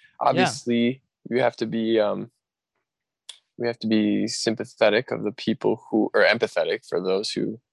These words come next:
Speaker 2: did, this
Speaker 1: Oh,
Speaker 2: was a tr-, traumatic
Speaker 1: absolutely.
Speaker 2: time, and that we lost loved ones and everything. And, but I, I don't have any problem saying that the pandemic kind of saved me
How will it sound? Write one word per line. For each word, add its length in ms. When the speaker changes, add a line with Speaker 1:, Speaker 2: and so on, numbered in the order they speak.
Speaker 2:
did, 220
this 180
Speaker 1:
Oh, 120
Speaker 2:
was 120
a 40
tr-, 160
traumatic 380
Speaker 1:
absolutely. 40
Speaker 2:
time, 180
and 100
that 60
we 80
lost 440
loved 240
ones 260
and 80
everything. 420
And, 120
but 100
I, 260
I 140
don't 220
have 160
any 160
problem 500
saying 420
that 220
the 120
pandemic 560
kind 320
of 140
saved 680
me 220